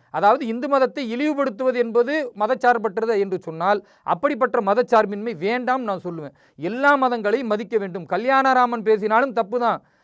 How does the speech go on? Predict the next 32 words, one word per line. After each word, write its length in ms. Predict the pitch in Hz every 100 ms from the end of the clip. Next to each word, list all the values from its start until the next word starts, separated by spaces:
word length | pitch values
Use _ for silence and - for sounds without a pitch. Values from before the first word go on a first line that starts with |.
| _ -
அதே 200 | 208 262
திருமாவளவன் 680 | 180 233 285 294 294 294 254
பேசினாலும் 460 | 262 220 254 294
தப்பு 280 | 240 240 254
தான். 120 | 240
இதை 140 | 214 240
பாஜக 380 | 226 269 277 247
சொல்லுதில்ல, 420 | 226 220 208 208 214 _ _
அந்த 300 | 170 262 277
துணிவு 280 | 196 285 277
திமுகவுக்கு 440 | 226 277 233 226 190
இருக்கா? 420 | 175 156 240 180
அந்த 220 | 185 247
துணிவு 320 | 202 269 269 262 - _
திருமாவளவனோ 640 | 220 269 285 262 240 247 269
அல்ல 100 | 247
இன்ன 180 | 240
பிற 160 | 277 262
கட்சிகளுக்கு 500 | 214 180 247 226 190
இருக்கிறதானே? 360 | 202 196 202 262
கிடையாது. 520 | 226 240 240 165 135 _ _
ஏன்னா, 140 | 208 294
இங்க 180 | 269
என்ன 220 | 220 254 320
பார்க்குறாங்கன்னா, 540 | 262 208 226 196 214
இந்து 320 | 208 226 339
மதத்தினரை 560 | 320 277 208 240 240 285
எவ்வளவு 360 | 233 262 269 240
இழிவுபடுத்தினாலும் 720 | 269 240 202 208 202 254 311
பரவாயில்லை, 580 | - 240 254 208 175 185 170 - _ _ _
ஆனால் 300 | 196 262 320 240
சிறுபான்மை 400 | 277 320 320